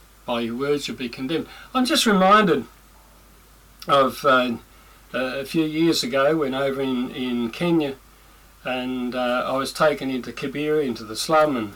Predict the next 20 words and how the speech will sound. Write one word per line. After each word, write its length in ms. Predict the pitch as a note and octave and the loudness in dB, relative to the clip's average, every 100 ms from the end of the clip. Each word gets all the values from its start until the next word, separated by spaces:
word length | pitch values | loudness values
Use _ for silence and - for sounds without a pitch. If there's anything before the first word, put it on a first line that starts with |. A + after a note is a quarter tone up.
| - A#2+ | -12 -10
I've 140 | A2+ | -6
told 260 | D3+ C#3+ B2+ | 0 0 0
this 160 | A#2+ | -8
story 300 | - D3+ C#3+ | -4 0 0
many 260 | C3 D3+ B2+ | 0 -2 -2
times 380 | D#3 D#3+ D3+ C3 | 2 2 2 -2
over 180 | A#2 | -6
the 100 | A#2+ | -4
years, 280 | D3+ E3+ C3+ | -2 -2 -2
but 200 | - C3+ - - - - - - - | -6 -8 -10 -20 -20 -20 -20 -20 -4
I 100 | D3+ | 0
was 140 | C#3+ - | 0 2
taken 420 | F3+ F3+ E3 B2+ | 4 4 2 -4
to 100 | D3 | -4
the 80 | C3+ | -2
bottom 280 | D#3 E3 D#3 | 2 2 0
of 80 | |
the 80 | C3 | 0
slum 300 | - D#3 D3 | 0 2 2
area. 420 | D3 D3 D3+ D3+ | 0 -2 0 0